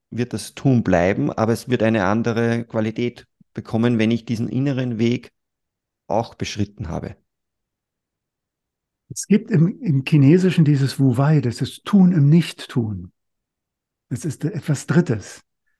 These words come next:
Speaker 2: Und das ist das Tun, wenn man so will, aus dem aufgewachten Sein heraus, was dann nicht mehr getan wird, sondern geschieht.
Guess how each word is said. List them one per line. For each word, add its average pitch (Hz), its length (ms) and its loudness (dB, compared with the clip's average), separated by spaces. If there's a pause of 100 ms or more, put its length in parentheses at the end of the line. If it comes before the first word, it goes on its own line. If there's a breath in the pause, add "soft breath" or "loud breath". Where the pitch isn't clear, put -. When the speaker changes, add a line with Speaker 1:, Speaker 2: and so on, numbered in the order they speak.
(200)
Speaker 2:
Und 120 140 -4
das 131 220 -2
ist - 260 -6
das - 220 -2
Tun, 180 320 6
wenn 151 100 0
man 147 140 4
so 139 120 2
will, 151 100 4
aus 131 220 -2
dem 139 160 2
aufgewachten 135 880 -4 (100)
Sein 131 320 -2
heraus, 101 580 -6 (420)
was 123 240 -4
dann 127 220 2
nicht 147 200 2
mehr 143 120 4
getan 135 440 2
wird, 151 120 -2
sondern 135 260 0
geschieht. - 580 -4